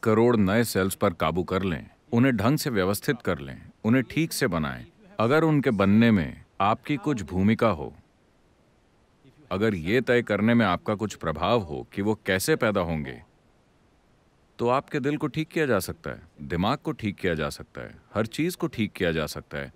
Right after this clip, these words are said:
क्योंकि आपके पास हर सेकंड अपने जीवन को नया रूप देने का अवसर है। मगर चूंकि आप जीवन से पूरी तरह बेखबर हैं, जब मैं कहता हूं जीवन से बेखबर, मैं चाहता हूं कि आप इस पर गौर करें। इस समय आप खुद को एक जीवित प्राणी भी नहीं कह सकते,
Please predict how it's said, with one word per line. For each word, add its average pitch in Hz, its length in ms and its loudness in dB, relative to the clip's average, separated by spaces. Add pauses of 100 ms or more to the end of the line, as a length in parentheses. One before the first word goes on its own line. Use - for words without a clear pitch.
क्योंकि 113 300 0
आपके 120 320 -2
पास 80 360 -4
हर 135 160 0
सेकंड 131 440 -2
अपने 110 240 0
जीवन 98 340 -2
को 123 120 -2
नया 101 280 0
रूप 104 220 0
देने 87 280 -2
का 117 160 -4
अवसर 120 320 -4
है। 73 180 -12 (160)
मगर 92 420 0 (360)
चूंकि 143 320 0
आप 156 140 2
जीवन 120 360 2
से 135 100 -4
पूरी 123 300 0
तरह 101 240 2
बेखबर 80 520 -2
हैं, 64 260 -12
जब 90 140 0
मैं 117 140 4
कहता 101 280 -2
हूं 139 140 0
जीवन 110 300 2
से 107 120 -2
बेखबर, 113 460 -2
मैं 117 160 -2
चाहता 90 300 -2
हूं 123 100 -2
कि 110 100 -4
आप 85 180 -2
इस 87 80 -6
पर 117 160 -2
गौर 82 240 -4
करें। - 280 -16 (680)
इस 135 120 2
समय 71 420 -2 (720)
आप 98 120 -4
खुद - 280 -4
को 135 120 2
एक 104 160 2
जीवित 107 300 0
प्राणी 98 320 0
भी 127 100 4
नहीं 90 180 2
कह 76 140 -6
सकते, - 380 -14